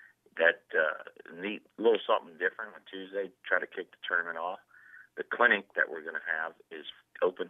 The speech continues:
to all kids and adults. Um, Ernie Els, who works with, uh, some autistic children, will be doing, um, a special presentation for some autistic children. And Eric Compton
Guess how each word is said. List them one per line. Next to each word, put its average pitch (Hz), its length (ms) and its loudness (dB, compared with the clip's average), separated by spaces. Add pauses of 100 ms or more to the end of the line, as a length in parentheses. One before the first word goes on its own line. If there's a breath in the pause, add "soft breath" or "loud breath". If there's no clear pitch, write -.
to - 60 -8
all 95 340 6
kids 104 320 -2
and 92 140 -12
adults. 90 480 2 (720 soft breath)
Um, 71 360 -4
Ernie 87 280 2
Els, 92 280 2 (280)
who 78 300 -8 (100)
works 85 280 6 (100)
with, 80 180 -2 (160)
uh, 71 320 -2 (120)
some 78 120 -10
autistic 85 580 -2
children, 98 380 4 (560 loud breath)
will 73 200 2
be 82 120 0
doing, 80 400 4 (460 loud breath)
um, 71 320 -2
a 78 160 -2
special 90 320 4
presentation 82 880 -2
for 71 400 -2 (160)
some 78 160 -8
autistic 78 560 2
children. 90 400 6 (640 soft breath)
And 73 260 -2
Eric 90 320 8
Compton 92 520 -6